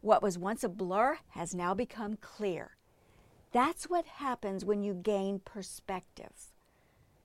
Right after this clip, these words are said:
Sharpening your focus not only clears up blurry vision, but it can also help us to see something at a distance that we were not able to see.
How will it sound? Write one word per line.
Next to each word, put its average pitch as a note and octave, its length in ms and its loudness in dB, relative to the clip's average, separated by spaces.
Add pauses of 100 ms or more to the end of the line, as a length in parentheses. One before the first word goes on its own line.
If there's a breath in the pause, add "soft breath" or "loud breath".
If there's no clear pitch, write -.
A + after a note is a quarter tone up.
(180)
Sharpening C4 580 6
your G#3 100 4
focus A3+ 440 4
not G#3+ 180 4
only G3+ 240 -2
clears A#3+ 560 2
up G#3 200 2 (260)
blurry G3+ 420 2
vision, E3 640 -4 (640 soft breath)
but B3 120 10
it A3 120 2
can B3+ 160 -2
also E4 320 2
help G#3+ 320 0
us A3 160 -2
to G#3+ 160 -6
see A3+ 200 -6
something A3+ 640 -4
at G#3+ 160 4
a G3 160 4 (140)
distance - 720 -2 (340 soft breath)
that C4 220 4
we D4 100 2
were C#4 140 0
not C#4 240 0
able C#4+ 260 -2
to C#4 140 -8
see. - 560 -10